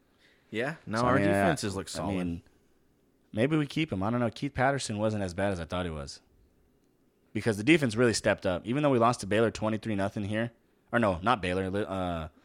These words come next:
Speaker 1: U.
Speaker 2: Oklahoma State. We were in the game. And if it was, I mean, our offense wasn't, wasn't on top of its game that day, but,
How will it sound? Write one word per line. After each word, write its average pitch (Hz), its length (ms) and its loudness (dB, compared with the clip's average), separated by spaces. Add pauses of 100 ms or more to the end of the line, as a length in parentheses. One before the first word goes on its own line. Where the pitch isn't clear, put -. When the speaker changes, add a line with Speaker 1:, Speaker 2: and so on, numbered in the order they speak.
(280)
Speaker 1:
U. 107 60 -2
Speaker 2:
Oklahoma 113 360 4
State. 113 380 0 (1400)
We 120 140 0
were 143 120 2
in 147 120 2
the 113 80 0
game. 104 280 -2 (1000)
And 107 140 0
if 104 120 0
it 127 40 2
was, 135 220 8
I 104 80 2
mean, 110 160 4
our 117 180 6
offense 120 320 0
wasn't, 104 380 2 (340)
wasn't 98 300 0
on 90 100 0
top 95 260 -2
of 90 100 -2
its 85 120 -6
game 95 340 -2
that 78 160 -4
day, 78 200 -4
but, 76 280 -6